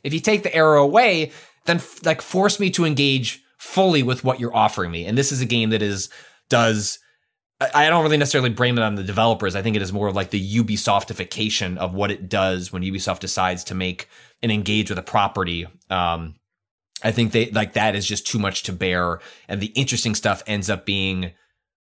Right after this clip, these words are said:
just, like, buried underneath and not allowed to flourish in the, in the way that, uh, I think it could have made a more compelling and interesting game.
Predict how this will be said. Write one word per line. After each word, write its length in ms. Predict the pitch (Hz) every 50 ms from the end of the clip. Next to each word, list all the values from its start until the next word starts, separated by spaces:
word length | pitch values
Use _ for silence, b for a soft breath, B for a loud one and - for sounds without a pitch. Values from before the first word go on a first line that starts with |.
| _ _ -
just, 180 | - 107 -
like, 180 | 113 104 90 92
buried 300 | - 107 104 107 104 104
underneath 500 | 104 101 101 107 131 - 208 202 202 - -
and 160 | 120 117 113
not 160 | 117 117 117
allowed 340 | 113 110 107 107 104 98 -
to 80 | - 110
flourish 540 | - - - 107 101 95 92 90 - - -
in 160 | - 104 98
the, 160 | 98 101 -
in 60 | 104
the 80 | 98 95
way 220 | 92 95 92 92
that, 320 | 87 92 92 90 90 - _
uh, 220 | - 90 90 87 85
I 100 | - 90
think 220 | 90 - 107 - -
it 60 | -
could 100 | - 92
have 80 | 90
made 140 | 87 90 90
a 40 | 87
more 320 | 87 87 87 87 85 82
compelling 460 | - - 95 90 - 98 95 92 90 87
and 100 | 87 90
interesting 400 | 87 - 87 - - - 85 82
game. 440 | 101 110 113 110 104 98 95 90